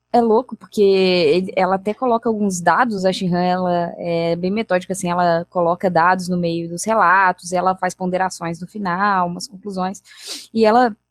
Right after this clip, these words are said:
fala que num levantamento feito pela onu, a China acabou em primeiro lugar em dois mil e dois, né, na lista de suicídios femininos, que é uma coisa que normalmente não acontece, né, os suicídios masculinos acabam sempre superando, mas na China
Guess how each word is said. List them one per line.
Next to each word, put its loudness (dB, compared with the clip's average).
fala 2
que -2
num 0
levantamento -4
feito -8
pela 0
onu, 0
a 0
China -2
acabou -2
em -2
primeiro 0
lugar 2
em 0
dois -4
mil -2
e -4
dois, -2
né, 0
na 2
lista 0
de -2
suicídios -4
femininos, 4
que -10
é -6
uma -2
coisa -4
que -4
normalmente 0
não -2
acontece, -2
né, -2
os -14
suicídios -12
masculinos -6
acabam -8
sempre -10
superando, 0
mas -2
na 2
China -2